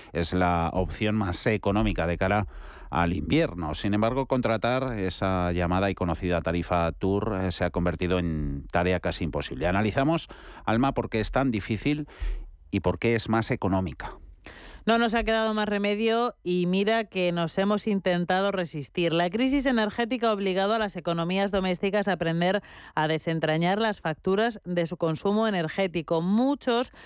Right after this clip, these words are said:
Speaker 2: han tenido que desempolvar sus recibos de luz y gas para comprobar primero en qué mercado estaban, si en el libre o en el regulado,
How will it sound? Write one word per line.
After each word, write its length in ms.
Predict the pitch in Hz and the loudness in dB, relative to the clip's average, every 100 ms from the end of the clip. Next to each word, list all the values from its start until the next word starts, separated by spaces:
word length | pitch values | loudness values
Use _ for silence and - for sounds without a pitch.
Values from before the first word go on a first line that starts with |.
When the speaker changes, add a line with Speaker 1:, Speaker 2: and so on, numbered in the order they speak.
| - - | -12 -2
Speaker 2:
han 180 | 175 | 0
tenido 380 | 175 185 190 196 | 2 2 2 2
que 100 | 190 | 2
desempolvar 600 | 180 180 180 170 170 170 | 0 0 0 2 2 2
sus 140 | 196 175 | 0 0
recibos 360 | 160 175 175 | 0 2 2
de 80 | 165 | 2
luz 160 | 160 208 | 0 0
y 80 | |
gas 240 | 202 185 - | 0 0 0
para 220 | 160 151 | -2 0
comprobar 420 | 160 156 165 175 | 0 0 2 0
primero 440 | 208 208 190 196 214 - - - | 0 0 2 2 0 -8 -16 -4
en 180 | 147 143 | -2 0
qué 100 | 170 | 0
mercado 400 | 185 180 180 180 | 0 0 0 0
estaban, 420 | - 180 175 185 | 0 0 0 -2
si 140 | - | -2
en 100 | 147 | 0
el 140 | 143 151 | 2 2
libre 300 | 190 170 147 | 2 2 2
o 80 | |
en 80 | 151 | 2
el 140 | 151 185 | 2 2
regulado, 520 | 196 202 185 185 | 2 2 2 2